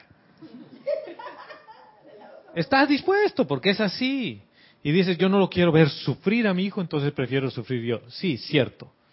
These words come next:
Porque el sufrimiento todavía existe como un concepto en tu cabeza. Resulta que para poder hacer ese tránsito que nos plantea Carlos, necesito poner los conceptos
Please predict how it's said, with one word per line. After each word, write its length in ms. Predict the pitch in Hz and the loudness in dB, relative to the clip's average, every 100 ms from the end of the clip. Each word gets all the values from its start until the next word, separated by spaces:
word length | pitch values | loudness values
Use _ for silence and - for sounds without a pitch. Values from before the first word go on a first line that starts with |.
| _ _ _ | _ _ _
Porque 220 | 127 117 | -4 -4
el 40 | 127 | -4
sufrimiento 560 | 123 127 131 156 156 | -4 -2 0 0 0
todavía 300 | 143 123 135 | 0 0 0
existe 720 | 127 - 233 226 - - 110 113 _ _ _ _ | -2 -2 -2 -2 -4 -6 -6 -10 _ _ _ _
como 200 | - 123 | -6 -4
un 80 | 151 | -2
concepto 640 | 139 123 - 160 156 135 | -2 -4 0 -2 -2 -4
en 80 | 123 | -8
tu 80 | 120 | -6
cabeza. 560 | 107 107 104 - 127 _ _ _ _ _ _ _ _ _ _ _ _ _ _ | -8 -8 -10 -14 -20 _ _ _ _ _ _ _ _ _ _ _ _ _ _
Resulta 440 | 120 - 254 233 151 | -10 -2 0 0 -2
que 80 | |
para 260 | 135 120 110 | -2 -2 -4
poder 440 | - 110 160 196 - | -4 -2 0 0 -4
hacer 320 | 127 - 143 | -4 -2 -4
ese 160 | 151 | -4
tránsito 680 | 180 165 151 139 135 131 143 - _ | -8 -6 -6 -6 -10 -10 -10 -16 _
que 100 | 127 | -6
nos 180 | 113 101 | -6 -8
plantea 400 | 113 101 127 131 | -10 -10 -8 -8
Carlos, 480 | 131 123 120 151 - _ _ _ _ | -6 -6 -8 -12 -14 _ _ _ _
necesito 500 | 120 113 104 120 127 | -4 -4 -4 -6 -4
poner 260 | 127 120 117 | -4 -4 -4
los 140 | 113 | -4
conceptos 560 | - 107 120 120 139 | -6 -6 -4 -6 -10